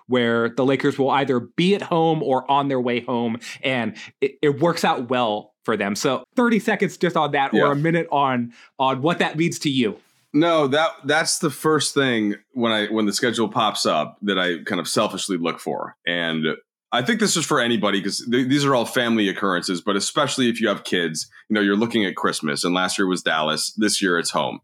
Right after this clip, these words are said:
Speaker 2: So check, that, that's a big one. Thanksgiving, another one where y'all, everybody wants to be around their family, right, at home, and check. Halloween this year, no game, trick or treat is available. That was actually the one holiday last year, um, that we were home for.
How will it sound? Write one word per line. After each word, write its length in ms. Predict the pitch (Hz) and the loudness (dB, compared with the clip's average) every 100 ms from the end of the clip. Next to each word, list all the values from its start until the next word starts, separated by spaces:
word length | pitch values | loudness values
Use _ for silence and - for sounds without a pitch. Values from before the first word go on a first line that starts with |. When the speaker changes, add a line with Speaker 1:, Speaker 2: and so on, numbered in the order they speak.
| _ _ | _ _
Speaker 2:
So 320 | - 110 92 - | -2 -2 -2 -4
check, 320 | - 107 - 98 | -2 -2 -2 -4
that, 240 | 98 - | -2 -2
that's 180 | 107 104 | -2 -2
a 60 | |
big 180 | 87 82 | -4 -4
one. 140 | - - _ _ _ | -6 -10 _ _ _
Thanksgiving, 640 | 123 135 - 170 110 69 - _ - | -2 0 0 2 0 -4 -12 _ -2
another 300 | 117 131 120 | 2 2 2
one 260 | 107 98 | 2 2
where 400 | 92 95 87 87 - | 2 2 0 -2 -4
y'all, 360 | 107 104 104 - - 123 | 0 2 0 -2 -6 -2
everybody 300 | 127 120 117 | 2 2 2
wants 220 | 113 107 | 2 2
to 60 | 107 | 2
be 80 | |
around 220 | 104 98 95 | 2 2 0
their 100 | 87 | 0
family, 440 | 92 78 65 55 | -2 -4 -6 -6
right, 220 | 82 82 82 | -2 -2 -2
at 80 | 82 | -4
home, 360 | 78 67 65 | -4 -4 -6
and 380 | 87 82 78 76 - | -4 -2 -2 -4 -4
check. 420 | - 101 - - - - _ _ - | -2 -2 -4 -16 -20 -20 _ _ -2
Halloween 760 | 139 165 156 196 165 101 85 107 | 2 2 4 4 4 2 -2 -2
this 200 | 107 110 | -2 0
year, 180 | 95 | 0
no 220 | 82 110 110 | 0 0 0
game, 340 | 123 110 80 | 0 0 -2
trick 220 | - 101 | -4 -4
or 60 | 104 | -2
treat 220 | 113 110 | 0 0
is 100 | 104 | 0
available. 440 | 104 117 92 76 - _ | 0 0 -2 -4 -10 _
That 180 | 123 175 | -2 0
was 100 | 185 | 2
actually 220 | 190 180 151 | 0 2 2
the 80 | 127 | 0
one 420 | 107 139 165 175 | 0 2 2 2
holiday 400 | 151 156 147 135 | 2 2 2 2
last 380 | 120 117 113 - | 2 0 -2 -2
year, 280 | 95 67 - - | -2 -2 -8 -4
um, 220 | 90 87 | -2 0
that 200 | 98 92 | -2 0
we 140 | 95 90 | -2 0
were 220 | 95 92 | 0 0
home 180 | 87 78 | -2 -2
for. 240 | 73 | -6